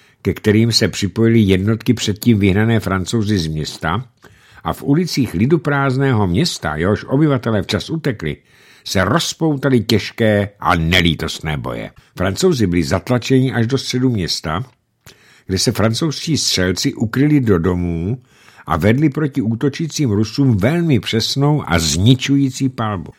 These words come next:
Ale pak se stalo něco, s čím nikdo nepočítal. Od ruské kanonády se vzlí-, vznítil les v týlu francouzských jednotek,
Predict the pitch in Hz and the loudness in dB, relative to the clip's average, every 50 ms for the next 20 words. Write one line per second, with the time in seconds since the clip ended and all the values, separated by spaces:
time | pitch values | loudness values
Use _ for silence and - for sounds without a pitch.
0 | _ _ - - 87 - - 87 - - - - - 156 147 143 110 87 78 - | _ _ -2 -2 -2 0 -2 -4 -6 -6 -6 -4 -2 0 0 0 0 0 -2 -4
1 | - - 120 - - - - 104 98 95 95 101 98 95 92 82 - 95 - - | -6 -6 -6 -6 -6 -4 -4 -2 -2 -2 -2 0 0 0 -2 -2 -4 -6 -6 -8
2 | 73 67 - - 65 - - - - _ _ _ _ _ _ _ _ _ _ _ | -10 -10 -10 -12 -16 -16 -18 -20 -20 _ _ _ _ _ _ _ _ _ _ _
3 | _ _ _ _ _ _ - 90 85 104 156 170 - - 165 160 135 113 - 98 | _ _ _ _ _ _ -4 -2 0 2 2 0 0 0 0 0 0 0 -2 -2
4 | 95 104 110 113 120 127 127 131 131 131 131 139 139 - - - 92 82 80 73 | 0 0 2 2 2 2 2 0 0 0 -2 -2 -4 -2 -2 -2 0 0 -2 -2
5 | 76 82 92 107 120 123 85 76 82 80 82 87 101 147 185 196 185 156 - 123 | -2 0 0 2 0 0 -2 -2 -2 0 0 2 2 2 2 2 0 0 0 2
6 | 104 90 82 80 80 101 143 - - - - - - - - 110 113 120 131 131 | 2 2 2 2 0 0 -2 -2 -4 -8 -12 -14 -8 0 4 6 6 6 6 4
7 | 113 - 113 117 107 - 131 123 107 - - 131 117 - 120 110 101 104 101 98 | 2 0 0 -2 0 0 -2 -2 -2 -4 -6 -8 -4 -2 0 0 0 0 -2 -4
8 | 95 - - - - - _ - | -4 -6 -10 -16 -18 -20 _ -20